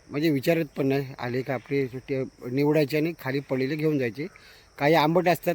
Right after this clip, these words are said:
काही गोड असतात, काही गो-, एक जातीची क्वालिटी जिकडे ती बोरं, अ, आमच्या, अ, कंपाऊंडमध्ये आहेत. तर मी तुम्हाला दाखवतो बघा. सध्या बघा, सध्या ही हिरवी बोरं आहेत.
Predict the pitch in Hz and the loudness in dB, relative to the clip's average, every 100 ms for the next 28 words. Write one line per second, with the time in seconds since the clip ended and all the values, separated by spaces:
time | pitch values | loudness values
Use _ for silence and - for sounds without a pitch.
0 | - 151 135 156 170 151 - 147 - 147 | 0 -2 2 2 4 0 0 -6 -2 -4
1 | 135 147 170 151 139 139 123 - 127 123 | -2 -4 -2 0 0 -4 -8 -6 -4 -4
2 | 127 113 110 120 165 _ - 104 113 127 | -6 -8 -10 -10 -10 _ -14 -10 -8 -8
3 | 185 _ _ _ _ - 110 110 110 107 | -10 _ _ _ _ -16 -12 -10 -12 -8
4 | 120 113 107 - 117 110 - 123 110 113 | -8 -8 -10 -16 -14 -14 -8 -8 -6 -6
5 | 117 110 87 87 - _ _ _ - - | -6 -6 -8 -10 -18 _ _ _ -20 -20
6 | - - 110 107 120 123 113 98 104 92 | -20 -16 -12 -10 -8 -8 -6 -8 -8 -10
7 | 85 78 _ _ - - - 113 143 135 | -12 -14 _ _ -20 -8 -4 2 4 6
8 | 123 107 - 120 120 143 147 143 139 131 | 6 4 0 -4 2 6 6 6 4 0
9 | 123 123 147 139 139 117 | 0 0 0 2 2 2